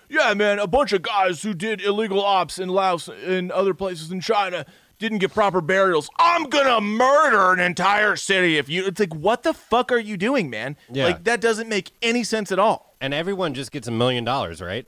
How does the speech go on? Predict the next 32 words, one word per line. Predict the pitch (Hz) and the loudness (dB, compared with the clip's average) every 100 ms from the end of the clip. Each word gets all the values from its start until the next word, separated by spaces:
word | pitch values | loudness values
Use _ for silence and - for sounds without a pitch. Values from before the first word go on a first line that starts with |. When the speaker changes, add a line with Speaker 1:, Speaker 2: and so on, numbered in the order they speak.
| - | -2
Speaker 2:
All | 113 117 | 0 0
his | 98 | 0
gang? | 113 139 143 | -2 0 2
Speaker 1:
One | 165 214 208 | 4 4 2
mi-, | 196 165 | -2 -2
that's | 170 - | -4 -4
the | 165 175 | -6 -4
Speaker 2:
It's, | 156 - | -4 -6
Speaker 1:
insane. | 123 - - | -6 -8 -10
Speaker 2:
yeah. | 107 | -4
Speaker 1:
They're | 156 | 2
like, | 160 160 | 2 2
"Yeah, | 180 - | -2 -4
you're | 170 185 | -6 -4
doing | 220 | -4
this | 202 165 | -6 -2
for | 190 175 | 0 0
one | 135 127 139 156 | -2 -2 0 0
million | 151 143 139 | 0 -4 -2
dollars." | 127 120 127 | -2 -2 -2
It'd | 131 | -2
be | 147 | 0
like, | 143 _ _ _ | 0 _ _ _
"Go | 190 190 | 2 2
fuck | - 214 160 | 2 -2 -2
yourself. | 139 117 101 | -2 -2 -4
Speaker 2:
Yeah. | 90 71 _ _ - | -6 -14 _ _ -2
Speaker 1:
I'm | 202 | 0
gonna | 226 180 | 2 0
need | 147 - | -4 -8
ten | - 233 247 | -4 0 2
million | 147 117 123 | 0 -2 -6